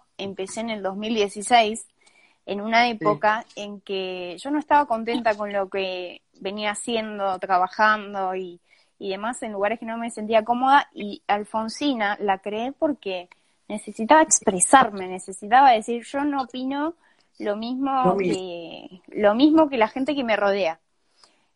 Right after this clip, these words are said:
Speaker 1: Entonces era mi lugar, pero yo, yo la, la hacía y a la gente le gustaba todo y yo no daba la cara.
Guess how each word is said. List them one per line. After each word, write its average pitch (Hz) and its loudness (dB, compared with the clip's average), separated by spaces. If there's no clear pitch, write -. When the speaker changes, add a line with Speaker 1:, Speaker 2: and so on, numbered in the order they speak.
Speaker 1:
Entonces 269 -4
era 302 0
mi 285 0
lugar, 320 0
pero 285 -4
yo, 320 -6
yo 339 -2
la, 233 2
la 220 -4
hacía 294 -2
y 240 -4
a 202 -2
la 208 -4
gente 269 -10
le 247 -8
gustaba 269 -2
todo 294 -4
y 294 -2
yo 269 -8
no 262 -4
daba 233 6
la 190 -2
cara. 196 -2